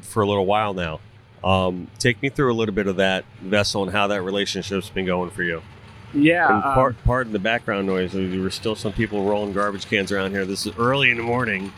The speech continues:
Speaker 2: Oh,
Speaker 1: on
Speaker 2: geez.
Speaker 1: Sunday, the, towards the end of the show, and, you know, the, er, just getting going. I think the doors re-, just opened up here.
Speaker 2: <laughs> Yeah. Um, yeah, so here with Camus, um, excited about that partnership. You know, I've been with Earl Bentz, the founder of, of Camus,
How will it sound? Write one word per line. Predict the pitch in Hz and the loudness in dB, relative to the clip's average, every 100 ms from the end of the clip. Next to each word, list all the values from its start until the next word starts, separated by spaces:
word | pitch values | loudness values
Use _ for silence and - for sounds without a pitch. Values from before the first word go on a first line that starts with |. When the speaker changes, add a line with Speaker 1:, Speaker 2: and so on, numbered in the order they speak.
| 160 | 0
Speaker 2:
Oh, | 151 156 | 2 4
Speaker 1:
on | 113 117 | 4 4
Speaker 2:
geez. | 143 | 2
Speaker 1:
Sunday, | 131 135 127 110 107 | 2 0 0 0 0
the, | 110 104 | -2 -4
towards | 92 120 | -2 -2
the | 110 | 0
end | 117 | -2
of | 110 | -2
the | |
show, | 107 - 117 107 | -4 0 0 0
and, | 98 92 - - - - - | -2 -6 -14 -20 -20 -20 -4
you | 92 | 2
know, | 92 | 2
the, | 80 - - - | 0 -10 -14 -4
er, | 104 101 98 92 | -2 -2 -6 -4
just | 120 - | -2 -2
getting | 131 110 | -4 -2
going. | 107 98 | 0 2
I | 90 | -2
think | 101 | -4
the | 98 | -4
doors | 95 104 82 85 | -2 -2 -4 -2
re-, | 107 107 - | 0 0 -4
just | - 117 - | -2 -2 0
opened | 110 98 92 | -2 2 2
up | 87 | 4
here. | 180 165 139 | 0 0 -2
Speaker 2:
<laughs> | 120 | 0
Yeah. | 123 117 104 - - | 0 -2 -6 -18 -6
Um, | 131 151 | 2 2
yeah, | 185 214 | 4 2
so | - 185 | 2 2
here | 151 185 | 2 2
with | 180 | 0
Camus, | - 160 160 165 143 - 117 | 0 0 0 -2 -2 -4 2
um, | 120 123 120 101 | 2 4 0 -2
excited | 131 - 147 139 | -2 0 0 0
about | 127 123 | -2 0
that | 135 113 | 0 0
partnership. | 131 117 120 - 123 - | 0 0 -2 0 0 0
You | 139 | -2
know, | 131 | 4
I've | 123 147 | 6 4
been | 147 151 | 0 0
with | 123 | -2
Earl | 127 131 | 0 0
Bentz, | 117 131 131 | 2 0 0
the | 117 | -4
founder | 131 123 127 | 0 2 2
of, | 113 - - - - | 0 -4 -20 -6 0
of | 113 | 0
Camus, | - 139 117 110 - | 2 2 4 2 -2